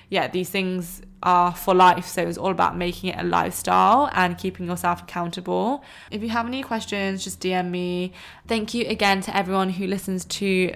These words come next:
my episodes. It really does mean the world. And a special thank you to everyone who leaves a a rating and a review on Spotify and Apple Podcasts. I know you can't leave a review on Spotify, but if you could leave one on Apple Podcasts, that would be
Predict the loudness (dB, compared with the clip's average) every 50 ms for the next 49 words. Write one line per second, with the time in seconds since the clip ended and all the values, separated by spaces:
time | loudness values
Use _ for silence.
0 | -6 -6 -2 0 0 0 0 -2 -2 -4 -4 -2 -2 -4 -2 -2 -2 0 0 -2
1 | -4 -6 -8 -8 -10 -8 -4 -2 0 0 0 0 -2 -4 -4 -4 -6 -4 -4 -4
2 | -4 -4 -2 0 2 4 4 4 4 4 2 0 -4 -4 -2 -2 -2 -2 -2 -2
3 | -2 0 -2 -2 -2 -2 -4 -4 -4 -4 -4 -4 -2 0 0 0 0 0 -4 -4
4 | -4 -6 -6 -4 -2 0 0 2 2 2 0 -2 -4 -6 -6 -2 -2 -2 -2 -2
5 | -4 -4 -6 -6 -4 -2 -2 -2 -2 -2 -4 -4 -6 -4 -4 -2 0 0 -2 -2
6 | -6 -12 -20 -20 -20 _ -6 -4 -4 -4 -6 -6 -4 -4 -6 -6 -4 -2 0 2
7 | 2 2 2 0 -2 -4 -4 -6 -6 -10 -8 -6 -8 -8 -6 -4 0 0 2 2
8 | 2 0 -2 -6 -14 -20 -4 0 2 4 6 6 4 4 2 0 2 2 2 4
9 | 4 4 4 4 2 2 4 4 2 2 0 -2 -4 -4 -4 -4 -4 -2 0 0
10 | 0 0 2 2 0 2 2 0 -4 -4 -8 -4 -6 -6 -2 0 0 0 0 2
11 | 2 2 2 0 -2 -2 -2 -4 -4 -6 -12 -10 -10 -10 -8 -4 -4 -4 -4 -4
12 | -6 -6 -6 -6 -6 -4 -4 -2 -2 -2